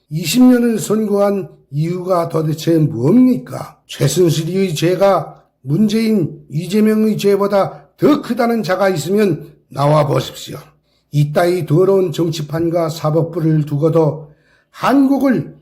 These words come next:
법치국가라고 주절되는 자들은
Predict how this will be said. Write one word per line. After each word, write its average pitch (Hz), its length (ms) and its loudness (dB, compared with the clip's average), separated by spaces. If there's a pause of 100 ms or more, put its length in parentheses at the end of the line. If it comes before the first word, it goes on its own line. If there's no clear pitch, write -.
(100)
법치국가라고 233 920 -2
주절되는 202 720 0
자들은 180 640 0